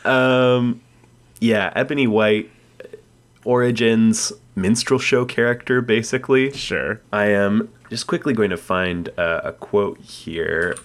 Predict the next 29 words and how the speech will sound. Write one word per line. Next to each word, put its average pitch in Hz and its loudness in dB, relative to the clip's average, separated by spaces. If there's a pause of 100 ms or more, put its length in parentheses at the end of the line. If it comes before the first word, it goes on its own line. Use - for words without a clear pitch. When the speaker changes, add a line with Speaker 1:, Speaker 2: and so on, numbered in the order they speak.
(300)
Speaker 1:
for 80 -6
Speaker 2:
Like, 110 -4
Speaker 1:
us - -4
to - -6
consider. - -4 (240)
Speaker 2:
probably 170 -2 (520)
racist 143 -4
even 143 -2
at 139 -4
the 131 -2
time? 208 -2 (120)
<laughs> - -20
Speaker 1:
Yeah. 90 0 (800)
Yeah. 82 0 (560)
I 95 -4
have 104 -2
a 120 -2
hard, 117 -4
like, 101 -4 (640)
I 104 0
mean, 113 4
it 110 2
was 110 -4
the 113 0
thirties, 92 -2 (600)
but 101 4
it 95 0
is, 101 -2
like, 98 0